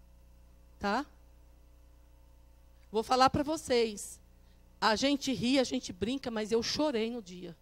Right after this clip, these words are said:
Eu, eu choro de nervoso. Eu fico tão nervosa, tão revoltada,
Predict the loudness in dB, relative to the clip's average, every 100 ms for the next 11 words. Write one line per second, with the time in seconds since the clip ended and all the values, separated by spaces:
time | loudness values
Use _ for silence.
0 | -12 -12 -12 0 2 4 4 6 6 4
1 | 0 -2 -4 -6 -6 -10 -20 _ _ _
2 | _ _ _ -20 _ _ _ _ -8 -4
3 | -4 -6 4 6 6 4 0 2 2 0
4 | -8 0 4 6 4 0 -2 0 2 2
5 | -2 -10